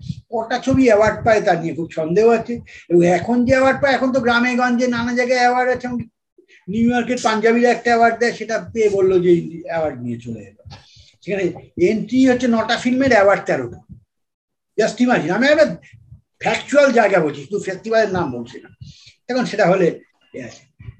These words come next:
দেখুন, সেটা অন্য কথা, কিন্তু সত্যজিৎ রায়ের যে অ্যাওয়ার্ডগুলো যেখান থেকে এসছিল, mainly ভেনিস এবং বার্লিন,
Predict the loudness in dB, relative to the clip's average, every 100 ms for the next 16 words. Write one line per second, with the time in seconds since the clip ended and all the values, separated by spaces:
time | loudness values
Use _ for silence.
0 | -8 -6 -6 -10 -16 -14 -6 -4 -2 -2
1 | -6 -10 -14 -16 -16 -10 -10 -10 -14 -12
2 | -8 -6 -2 0 0 2 0 0 0 0
3 | 0 -2 -8 -8 -10 -10 -10 -8 -10 -10
4 | _ -20 -20 _ -20 -20 _ -10 -4 0
5 | 2 0 -2 -2 -2 -2 -2 -10 -6 -4
6 | 0 2 2 -2 -8